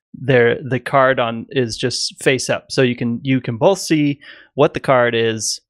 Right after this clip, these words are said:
and, and it will either be like a resource or a shield or, you know, something that, that's, that you recognize from the Seven Wonders game. Or you can just pick a card from the middle deck, which is just top decking.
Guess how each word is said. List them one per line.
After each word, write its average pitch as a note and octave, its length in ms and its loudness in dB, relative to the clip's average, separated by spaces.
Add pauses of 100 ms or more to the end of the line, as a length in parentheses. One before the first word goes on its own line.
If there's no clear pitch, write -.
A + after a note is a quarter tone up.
(440)
and, A2 580 0
and A#2+ 200 2
it - 220 0
will B2+ 180 4
either B2 240 0
be B2 160 -2
like A2+ 160 -2
a G#2+ 80 -6
resource F#3 520 2
or A2+ 120 -2
a A2+ 40 -4
shield F#3 420 4
or, A#2+ 220 2
you C3+ 120 2
know, B2 60 4
something B2+ 580 0
that, A2+ 280 0
that's, - 440 -4
that A2 160 -2
you B2 100 0
recognize A2 540 0
from G#2+ 260 -2
the G#2+ 100 -2
Seven G#2 220 0
Wonders G#2 300 -2
game. - 220 -6 (920)
Or F#3 640 6 (220)
you F3 120 -2
can E3 160 2
just C#3 280 -2
pick D3 200 2
a C#3 140 4
card C3 380 2
from C#3+ 160 2
the C#3+ 60 0
middle D3+ 440 2 (420)
deck, - 360 0 (240)
which C3+ 180 0
is B2+ 100 0
just - 280 0
top D3 180 0
decking. C3 460 -4